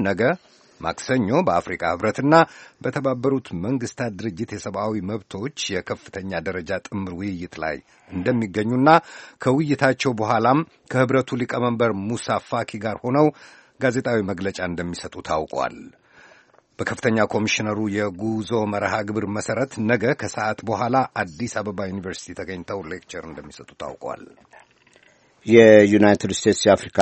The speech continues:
Speaker 2: ጉዳዮች የውጭ ጉዳይ ዋና ምክትል ረዳት ሚኒስትር አምባሳደር ዶናልድ ያማሞቶ ለሶስት ቀናት የሥራ ጉብኝት ኤርትራ ገብተዋል። ረዳት ሚኒስትሩ አስመራ የገቡት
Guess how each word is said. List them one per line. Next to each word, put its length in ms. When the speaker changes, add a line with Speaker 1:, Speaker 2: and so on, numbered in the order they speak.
Speaker 2:
ጉዳዮች 520
የውጭ 360
ጉዳይ 320
ዋና 340
ምክትል 520
ረዳት 440
ሚኒስትር 400
አምባሳደር 640
ዶናልድ 440
ያማሞቶ 540
ለሶስት 460
ቀናት 260
የሥራ 320
ጉብኝት 480
ኤርትራ 360
ገብተዋል። 460
ረዳት 400
ሚኒስትሩ 360
አስመራ 340
የገቡት 560